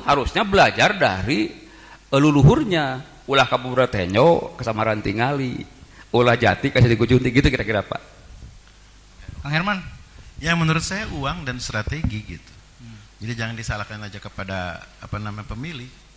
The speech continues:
Speaker 3: Jadi si kandidat itulah yang harus berperan gitu. Dan dia butuh uang, memang tadi betul dikatakan untuk network aja kan perlu uang gitu. Dan be-, harus membuat sebuah strategi. Mungkin dari sisi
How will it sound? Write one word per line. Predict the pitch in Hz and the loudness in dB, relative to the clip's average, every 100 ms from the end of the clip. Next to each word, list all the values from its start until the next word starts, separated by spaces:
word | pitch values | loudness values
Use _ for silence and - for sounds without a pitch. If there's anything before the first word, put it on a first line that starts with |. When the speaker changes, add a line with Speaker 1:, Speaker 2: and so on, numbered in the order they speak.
| - - - - | -20 -20 -20 -20
Speaker 3:
Jadi | 110 107 | -16 -12
si | - 110 | -12 -12
kandidat | - 107 104 101 - | -10 -10 -8 -10 -10
itulah | 110 160 151 | -14 -12 -10
yang | 113 | -10
harus | 104 95 - | -12 -12 -14
berperan | 90 98 - 120 95 104 - - | -14 -12 -10 -10 -12 -14 -20 -20
gitu. | - 98 - - | -20 -20 -20 -20
Dan | 95 101 | -14 -12
dia | 120 139 | -12 -14
butuh | 104 - 104 | -10 -10 -8
uang, | 98 98 98 92 | -8 -4 -4 -4
memang | 90 | -6
tadi | 101 107 110 | -8 -14 -16
betul | - 95 | -12 -12
dikatakan | 95 92 90 98 95 | -10 -12 -12 -10 -10
untuk | 92 95 | -10 -10
network | 92 - 95 95 | -12 -10 -12 -12
aja | 113 | -14
kan | 127 131 | -14 -12
perlu | - 92 95 95 85 | -10 -10 -8 -6 -6
uang | 82 - 90 | -8 -14 -18
gitu. | - - - - - - - - - | -18 -20 -20 -20 -20 -20 -20 -20 -12
Dan | 101 98 | -10 -10
be-, | 92 - | -12 -14
harus | 101 - | -16 -12
membuat | 95 101 | -10 -10
sebuah | - 87 90 | -12 -12 -12
strategi. | - 82 - 87 92 92 | -12 -12 -12 -12 -12 -10
Mungkin | 92 98 120 | -10 -10 -10
dari | 107 | -10
sisi | 101 101 104 | -10 -12 -14